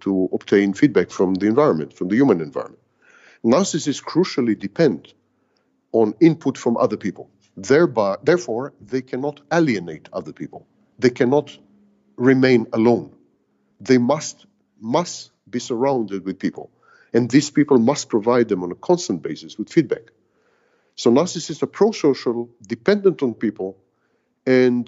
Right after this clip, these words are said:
and therefore usually gravitate, gravitate to positions where they actually end up collaborating with people. So you can end up having a, a narcissistic president, for example. Or you can have a,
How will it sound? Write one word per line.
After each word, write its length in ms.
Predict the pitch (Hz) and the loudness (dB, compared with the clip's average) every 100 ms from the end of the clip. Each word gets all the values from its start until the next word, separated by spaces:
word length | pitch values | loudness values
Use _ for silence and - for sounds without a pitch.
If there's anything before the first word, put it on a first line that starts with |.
| - _ | -10 _
and 680 | 120 120 123 117 117 113 - _ _ 104 104 123 | -6 -2 -2 -2 -2 -4 -8 _ _ -14 0 4
therefore 580 | 151 143 151 135 131 127 - _ _ _ | 6 4 2 4 4 2 -4 _ _ _
usually 680 | 113 107 190 202 117 82 73 _ _ _ 104 | -12 2 4 4 2 0 -6 _ _ _ -12
gravitate, 880 | 98 110 127 131 135 123 117 117 110 117 113 | 0 2 4 4 2 4 4 2 0 -6 0
gravitate 420 | 131 135 135 120 | 2 2 0 0
to 80 | 113 | -4
positions 540 | - 107 147 147 139 | -8 -4 -2 0 -2
where 220 | 113 123 117 | 2 2 2
they 320 | 110 117 117 - | 2 2 2 -2
actually 340 | 117 - 113 104 107 | -2 -2 -4 -2 -2
end 100 | 110 | -2
up 100 | - - | -6 -2
collaborating 560 | 101 98 80 73 67 64 | 0 0 -2 -8 -10 -16
with 120 | - | -16
people. 260 | - - - _ _ _ _ _ _ | -16 -18 -20 _ _ _ _ _ _
So 200 | - 101 | 0 2
you 120 | 101 | 2
can 180 | 101 95 | 4 2
end 140 | 92 | 2
up 140 | 90 - | 0 -2
having 260 | 98 98 98 | -2 0 0
a, 200 | 98 98 98 104 | 0 0 -4 -2
a 20 | 104 | 0
narcissistic 520 | 104 - 101 107 139 | 0 -2 -8 -4 -2
president, 480 | - 247 220 92 76 | 2 2 2 0 -4
for 120 | 73 | -8
example. 380 | 69 73 - - _ _ _ _ _ _ _ _ | -8 -8 -10 -18 _ _ _ _ _ _ _ _
Or 120 | 110 | 0
you 120 | 104 104 | 0 2
can 160 | 104 | 0
have 180 | 104 98 | 0 0
a, 100 | 95 | 0